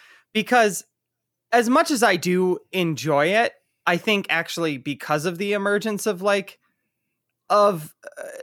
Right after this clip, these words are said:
choose your own adventure games lately, i-, it, it doesn't really hold a candle to a lot of the great ones of today, um,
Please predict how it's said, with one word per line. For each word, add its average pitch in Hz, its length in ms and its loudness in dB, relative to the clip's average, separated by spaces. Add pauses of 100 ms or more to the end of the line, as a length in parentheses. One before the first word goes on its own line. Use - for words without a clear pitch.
(520)
choose 233 300 2
your 208 140 2
own 208 160 2
adventure 190 400 -2
games 185 400 -4
lately, 240 600 -2 (640)
i-, - 160 -8
it, - 220 0
it 208 180 2
doesn't 240 340 4
really 180 680 0
hold 202 320 0
a 202 40 -2
candle 208 440 0
to 208 200 -2
a 208 40 2
lot 202 240 2
of 202 80 -4
the 196 40 -4
great 180 300 0
ones 196 280 -2
of 180 120 -4
today, 208 640 0
um, 165 380 0